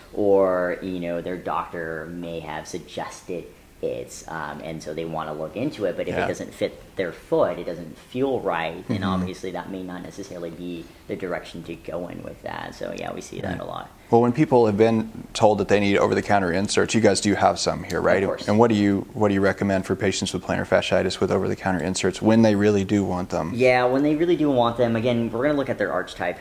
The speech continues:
Speaker 1: and their
Speaker 2: Right.
Speaker 1: foot. We'll watch them walk, and we'll still watch them run to understand the mechanics, and we'll
Speaker 2: Mm-hmm.
Speaker 1: have a couple ones that we'll, we'll look at. So we have Superfeet, of course, because that's the number one recommended insole
Speaker 2: Right.
Speaker 1: by doctors and podiatrists,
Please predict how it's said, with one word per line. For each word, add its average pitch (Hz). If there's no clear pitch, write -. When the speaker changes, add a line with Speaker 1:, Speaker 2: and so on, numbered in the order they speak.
Speaker 1:
and 101
their 101
Speaker 2:
Right. -
Speaker 1:
foot. 90
We'll 92
watch 95
them 95
walk, 87
and 92
we'll 90
still 127
watch 107
them 90
run 92
to 87
understand 87
the 82
mechanics, 98
and 92
we'll 92
Speaker 2:
Mm-hmm. 95
Speaker 1:
have 95
a -
couple 90
ones 85
that 80
we'll, 82
we'll 82
look 110
at. 82
So 92
we 90
have 95
Superfeet, 110
of -
course, 87
because 82
that's -
the 85
number 85
one 85
recommended 82
insole 82
Speaker 2:
Right. 90
Speaker 1:
by -
doctors 50
and -
podiatrists, -